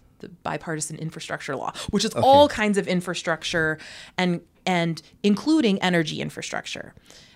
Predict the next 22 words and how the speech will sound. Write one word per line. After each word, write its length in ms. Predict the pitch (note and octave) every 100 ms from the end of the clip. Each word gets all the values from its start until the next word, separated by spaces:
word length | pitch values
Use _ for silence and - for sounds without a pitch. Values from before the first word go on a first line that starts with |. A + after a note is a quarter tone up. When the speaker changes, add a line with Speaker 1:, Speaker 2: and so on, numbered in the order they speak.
| -
Speaker 1:
Um, 480 | F#3 E3+ E3 D#3+ E3+ F3
but 140 | G#3+
it's 180 | A3 -
more 600 | G3+ G#3 A3+ C4+ F4 F4
or 60 | C#4+
less 600 | A3 G3+ G3 G3 - - -
about 260 | F#3 E3+
grants, 880 | D3+ D3+ D3+ C3+ - - - - - _ _ F3
um, 100 | E3+
Speaker 2:
Okay. 120 | A#2+
Speaker 1:
kind 160 | F#3 E3+
of 180 | D3+ _ _ _ - - -
putting 320 | - C#4 C4+
dollars 500 | F#3+ E3+ F3 F3+ F3
to 120 | - D#3+
building 760 | D3 F#3 F3 E3 E3 D#3 D3+ D3
stuff. 520 | - - - - - - - - - -
The 140 | A3
Inflation 480 | A3+ A#3+ D4 D#4 D4+
Reduction 520 | A3+ G#3+ A3 - F#3+ -
Act 500 | - - - - - _ - _ -
is 300 | G3+ F3+